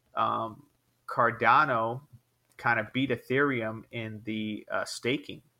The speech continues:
right? So the way cryptocurrencies, the new ones, worked anyway. So Bitcoin was, um, um, proof of, I'm blanking right now, but I know the Ethereum and Cardano are what they call proof of stake.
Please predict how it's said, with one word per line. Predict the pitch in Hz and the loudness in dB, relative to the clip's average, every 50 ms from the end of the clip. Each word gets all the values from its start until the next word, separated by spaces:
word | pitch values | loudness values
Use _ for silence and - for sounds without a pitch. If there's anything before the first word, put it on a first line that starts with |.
| _ _ | _ _
right? | - - 117 127 - - | -4 -2 -2 -2 -2 -4
So | - - - 113 107 101 - - _ _ _ _ _ - - - | -6 -4 0 0 0 0 -2 -8 _ _ _ _ _ -14 -6 -2
the | 113 107 | 0 2
way | 113 117 117 117 113 - - _ | 2 4 2 2 0 -4 -8 _
cryptocurrencies, | - - 135 131 - 123 113 - - 127 123 120 123 123 - - 117 113 110 - | -4 -4 -2 0 -2 -2 -2 -2 0 0 0 0 -2 -4 -6 -6 -6 -6 -6 -6
the | - 107 | -8 -6
new | 107 117 127 135 | -4 -4 -4 -2
ones, | 127 117 110 110 107 - | -2 -4 -4 -6 -6 -4
worked | 110 107 101 - - | -2 -2 -2 -2 -4
anyway. | 107 107 107 110 110 110 | -6 -4 -2 -2 -2 0
So | - - 113 104 117 - _ - | 0 0 0 0 -4 -6 _ 0
Bitcoin | 147 156 151 - - 147 139 135 135 127 | 0 0 0 -2 -2 0 0 0 0 0
was, | 120 117 110 107 104 104 - - - _ 101 | 0 2 2 2 0 -2 -6 -12 -14 _ -6
um, | 113 107 107 101 80 - _ _ _ _ _ _ _ _ _ _ _ _ _ _ _ _ _ - - - _ _ _ _ _ _ _ _ _ _ _ _ | -4 -4 -4 -8 -10 -16 _ _ _ _ _ _ _ _ _ _ _ _ _ _ _ _ _ -18 -18 -18 _ _ _ _ _ _ _ _ _ _ _ _
um, | - - - - - - - _ _ _ _ _ _ _ _ _ _ _ _ _ _ _ _ _ - - - _ _ | -6 -4 -4 -6 -6 -10 -14 _ _ _ _ _ _ _ _ _ _ _ _ _ _ _ _ _ -12 -12 -12 _ _
proof | - - - 135 135 135 131 - - - - | -10 -6 -4 -2 -2 -2 -4 -8 -8 -2 2
of, | 120 120 117 117 117 117 113 113 | 4 4 6 6 4 2 0 -2
I'm | - - 104 104 - - _ _ _ _ _ _ _ _ _ | -6 -8 -8 -10 -14 -20 _ _ _ _ _ _ _ _ _
blanking | - 113 110 110 - - - | -6 -4 -4 -4 -6 -6 -6
right | 107 107 110 | -6 -6 -4
now, | 107 107 113 | -4 -4 -2
but | - - 120 | 2 2 2
I | 120 | 2
know | 123 127 127 123 | 4 4 4 4
the | 120 113 113 104 95 - - _ - | 4 4 2 2 0 -2 -8 _ -10
Ethereum | 123 - - - 135 135 139 143 139 139 131 | -10 -8 -2 2 4 4 4 4 2 0 -2
and | 120 117 | -4 -2
Cardano | - 123 117 120 120 123 120 | -2 0 4 6 6 6 6
are | 110 107 107 104 | 4 2 2 2
what | 104 110 - | 0 -2 -4
they | - 107 | -4 -6
call | 107 - 113 - - | -4 -4 -4 -4 -4
proof | - - - 123 123 123 - | -6 -6 -4 -4 -4 -6 -10
of | - - | -12 -10
stake. | - - - - 110 98 - - - - | -10 -6 -2 -2 -2 -2 -4 -8 -16 -20